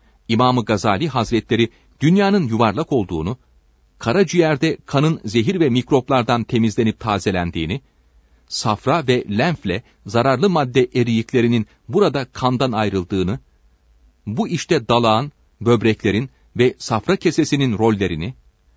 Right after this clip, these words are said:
kanın madde miktarlarındaki oranın değişmesiyle sıhhatin bozulacağını, bugünkü fizyoloji kitaplarında yazdığı gibi delillerle ispat etti.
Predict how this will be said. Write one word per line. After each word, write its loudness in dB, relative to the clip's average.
kanın 0
madde 2
miktarlarındaki -2
oranın 0
değişmesiyle 0
sıhhatin -2
bozulacağını, -4
bugünkü 0
fizyoloji 0
kitaplarında -2
yazdığı 0
gibi -2
delillerle 2
ispat -2
etti. -6